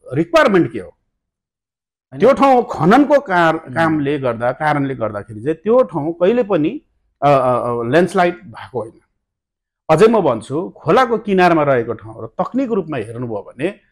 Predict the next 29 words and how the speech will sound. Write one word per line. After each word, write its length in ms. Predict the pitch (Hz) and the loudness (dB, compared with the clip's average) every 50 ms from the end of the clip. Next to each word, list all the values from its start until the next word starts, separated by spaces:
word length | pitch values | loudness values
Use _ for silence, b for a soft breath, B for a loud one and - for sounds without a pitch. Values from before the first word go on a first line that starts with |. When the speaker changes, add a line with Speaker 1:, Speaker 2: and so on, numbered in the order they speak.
| _ _ _ _ _ _ _ _ 113 | _ _ _ _ _ _ _ _ 0
Speaker 1:
यदि 460 | 107 160 175 165 175 202 226 240 196 | 2 2 4 4 2 0 0 -2 -2
ल्यान्डस्लाइड 520 | 123 143 175 180 165 - 196 190 190 180 | 0 0 0 0 -2 -2 0 0 0 0
हुँदैछ 340 | 147 120 113 135 135 135 156 | -2 -2 -2 -2 -2 -2 -4
भने 300 | 131 107 107 120 147 170 | -6 -6 -6 -4 -4 -4
नि 260 | 175 143 135 170 196 - _ _ _ _ _ _ | -4 -4 -6 -8 -10 -14 _ _ _ _ _ _
त्यसको 240 | 254 269 - - 262 | -2 -2 -2 -2 -4
इर्द 280 | 185 269 277 277 240 | -2 0 0 2 2
गिर्दको 460 | 277 269 247 254 214 202 208 190 190 165 | 0 0 0 -4 -4 -4 0 0 0 0
भागहरू 440 | 135 - 127 135 - 160 180 214 | 0 -4 -6 -4 -2 -2 -2 -2
गहिरै 400 | 190 143 160 196 208 226 247 247 | -2 0 4 6 6 8 8 8
राखिदिनुपर्छ 600 | 226 208 190 160 131 - 147 139 127 127 123 - | 6 6 4 0 -4 -6 -6 -6 -6 -6 -10 -10
हिउँदोमा। 580 | 139 120 117 127 139 139 147 151 131 104 95 95 _ _ _ _ _ _ _ _ _ _ - - - - _ - | -10 -10 -6 -6 -4 0 2 0 0 0 -6 -14 _ _ _ _ _ _ _ _ _ _ -2 -2 -2 -6 _ -10
म 480 | 113 123 127 143 165 185 196 208 220 233 | -6 -4 0 0 2 2 2 0 0 -2
खोलाको 640 | 247 285 294 - _ - 143 147 160 165 160 175 | -4 -6 -10 -16 _ -8 -2 0 0 0 0 -2
तिरमा 400 | 170 - - 196 196 190 190 165 | -6 -6 -4 -2 0 2 2 0
बस्छु, 340 | 139 117 - - - 117 - - _ _ _ _ _ _ _ _ _ _ _ _ _ - _ _ _ _ _ _ 135 | 0 -2 -4 -8 -16 -20 -20 -20 _ _ _ _ _ _ _ _ _ _ _ _ _ -20 _ _ _ _ _ _ -2
म 220 | 143 160 175 208 - - | 2 4 4 2 2 0
पच्चिस 400 | - - 262 254 214 - - _ | -2 -2 0 -4 -6 -8 -12 _
छब्बिस 280 | - - 151 180 190 175 | -8 -6 -6 -6 -4 0
वर्ष 200 | 180 175 160 151 | 0 0 0 0
भयो 300 | 143 131 156 180 175 b b b b b b - | 0 0 -2 -2 -2 b b b b b b 2
रेलीको 400 | 147 180 208 214 220 185 208 202 | 4 4 4 2 2 2 0 0
खोलाको 420 | 165 - - 143 151 165 175 175 208 | 0 -2 -2 2 2 2 2 2 2
एकदमै 380 | 220 240 226 233 294 285 285 | 0 0 2 2 0 2 2
नजिकमा 440 | 262 220 175 131 135 147 143 147 135 | 2 2 0 0 -2 -4 -4 -4 -4
बस्छु 320 | 123 113 101 - - - | -4 -6 -8 -8 -12 -18
म। 160 | 98 95 95 - _ _ _ _ _ _ _ _ _ _ | -18 -18 -18 -20 _ _ _ _ _ _ _ _ _ _
सायद 260 | - - 185 202 214 | -2 2 4 4 4
त्यतिको 720 | - - 220 208 214 226 190 208 226 220 220 214 - - - | 6 4 2 2 2 -2 4 6 8 8 8 6 4 -2 -10